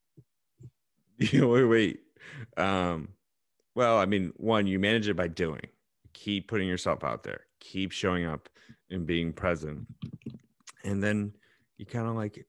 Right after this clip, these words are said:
you gain experience. You get these little nuggets. "Oh, hey, this has happened before." And then, you know,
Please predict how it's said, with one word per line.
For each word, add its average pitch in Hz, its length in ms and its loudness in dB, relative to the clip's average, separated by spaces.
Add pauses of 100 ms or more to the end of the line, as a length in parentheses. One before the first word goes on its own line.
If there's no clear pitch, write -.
(120)
you 107 180 -6
gain 104 300 -4
experience. 120 720 -4
You 127 60 -16
get 117 100 -6
these 113 240 -6
little 117 220 -4
nuggets. 131 640 -4 (560)
"Oh, 208 100 -6
hey, 160 260 0
this 127 260 -6
has 127 160 -8
happened 131 480 -6
before." 120 760 -4
And 95 160 -8
then, 98 240 -6 (540)
you 110 80 -8
know, 101 300 -8